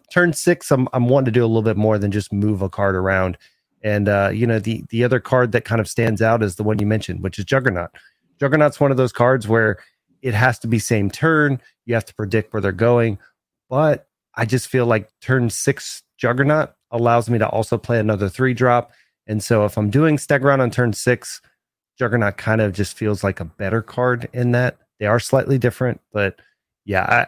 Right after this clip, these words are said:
I, I feel kind of what you guys are feeling. Maybe if he's Series four, if I opened him, maybe I found maybe a use for him or something like that. But for the most part,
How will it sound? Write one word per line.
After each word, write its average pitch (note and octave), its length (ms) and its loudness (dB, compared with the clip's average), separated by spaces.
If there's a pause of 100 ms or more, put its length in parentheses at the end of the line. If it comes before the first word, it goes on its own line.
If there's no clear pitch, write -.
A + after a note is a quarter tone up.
(100)
I, C3 60 -2
I - 40 -2
feel E3+ 380 2
kind C3+ 200 2
of C3 60 2
what B2 100 0
you A#2 120 0
guys A2+ 220 2
are A2+ 60 0
feeling. A2+ 460 -2 (380)
Maybe C#3+ 720 2
if B2+ 140 -2
he's C3+ 180 -2
Series C3 360 0
four, B2+ 520 0
if - 180 -6
I G2+ 140 -2
opened B2+ 460 -2
him, A#2+ 320 2 (320)
maybe A2+ 460 0
I A2 60 2
found A2+ 280 0
maybe G#2 240 0
a F2+ 60 -2
use G2 240 -2
for A2 160 -2
him G#2+ 60 -2
or G#2+ 60 0
something G2+ 360 -6
like G2+ 160 -4
that. G2 280 -2
But F#2+ 180 -6
for - 120 -8
the C3 80 0
most D3+ 240 0
part, A#2+ 320 0